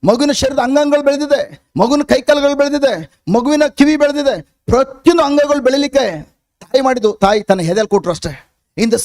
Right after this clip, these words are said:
same way, ಕ್ರೈಸ್ತ ಮಕ್ಕಳ ಬುದ್ಧಿ ಬೆಳಿಬೇಕಾದ್ರೆ, ಕ್ರೈಸ್ತ ಮಕ್ಕಳ ಆರೋಗ್ಯ, ಸಮಾಧಾನ, ಸಮೃದ್ಧಿ,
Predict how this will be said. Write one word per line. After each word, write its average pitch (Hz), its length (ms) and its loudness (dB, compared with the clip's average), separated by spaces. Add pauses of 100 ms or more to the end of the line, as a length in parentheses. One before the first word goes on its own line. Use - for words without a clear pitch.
same 262 200 0
way, 262 320 0 (640)
ಕ್ರೈಸ್ತ 294 380 0
ಮಕ್ಕಳ 277 240 -2
ಬುದ್ಧಿ 254 340 0
ಬೆಳಿಬೇಕಾದ್ರೆ, 247 800 -2 (240)
ಕ್ರೈಸ್ತ 294 420 0
ಮಕ್ಕಳ 254 220 0 (140)
ಆರೋಗ್ಯ, 254 400 2 (380)
ಸಮಾಧಾನ, 233 640 0
ಸಮೃದ್ಧಿ, 226 600 -2